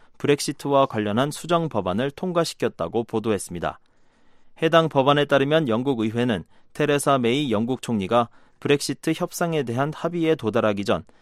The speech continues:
이를 찬성할지 여부를 표결할 수 있는 권한을 갖게 됩니다. 만약 의회가 유럽연합과의 최종 협상안에 반대할 경우 메이 총리는 다시 협상 테이블로 돌아가야 합니다.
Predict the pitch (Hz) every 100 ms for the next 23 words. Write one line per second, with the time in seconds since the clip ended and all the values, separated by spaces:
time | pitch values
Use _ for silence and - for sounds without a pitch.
0 | _ - 104 139 139 160 160 165 151 131
1 | - 127 104 95 113 139 - 175 175 156
2 | 143 - 101 98 127 - 110 107 107 131
3 | - 104 - 92 82 76 78 - - _
4 | _ _ _ _ - 135 156 147 135 143
5 | 143 156 143 117 139 143 139 131 - 117
6 | 131 160 - 170 170 151 147 147 127 110
7 | 139 - 98 107 113 107 107 107 82 _
8 | _ _ - 117 120 - 104 95 120 135
9 | - 110 151 143 175 175 170 - 160 135
10 | 110 113 135 - 101 101 95 85 82 80
11 | -